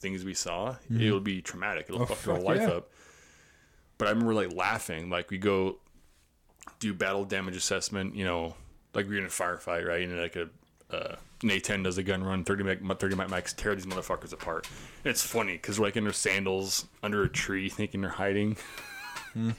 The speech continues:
Speaker 1: Like, he, it's white hot, dude. We see your ass, you know? So they just tear him up. And then you're just, like, laughing 'cause there's, like, dicks and, like, jaws with beers attached to 'em just hanging out. Like,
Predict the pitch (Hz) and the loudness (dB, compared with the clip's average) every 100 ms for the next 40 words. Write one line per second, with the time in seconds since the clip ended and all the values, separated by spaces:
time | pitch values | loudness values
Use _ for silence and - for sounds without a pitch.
0 | 165 139 - - 143 156 107 - 127 - | 0 0 -2 -2 -2 0 -2 0 -2 0
1 | 101 101 113 110 110 - 120 92 87 87 | -4 0 0 0 -2 4 4 4 -2 -4
2 | - 101 95 - - - - - - 139 | -4 -2 -2 -4 -16 -18 -20 -20 -2 0
3 | 117 - 110 92 90 - - - - - | 0 2 2 4 0 0 -12 -20 -20 -20
4 | - - - - - - 117 107 104 104 | -20 -20 -20 -20 -20 -2 2 4 4 4
5 | 104 90 92 101 - 90 90 95 92 87 | 2 2 2 2 0 -4 -2 0 0 0
6 | 92 95 87 92 107 95 92 - 104 92 | 2 2 0 -2 2 2 2 0 0 2
7 | 90 87 85 _ _ _ 113 101 101 90 | 2 0 -2 _ _ _ -8 0 4 4
8 | 92 95 95 87 95 95 92 87 90 87 | 4 2 0 0 2 2 2 0 0 0
9 | - 95 87 87 90 92 - 92 90 85 | -2 -4 -2 -2 -4 -4 -2 -2 0 0
10 | 87 90 - 95 82 | 0 -2 -4 -4 -6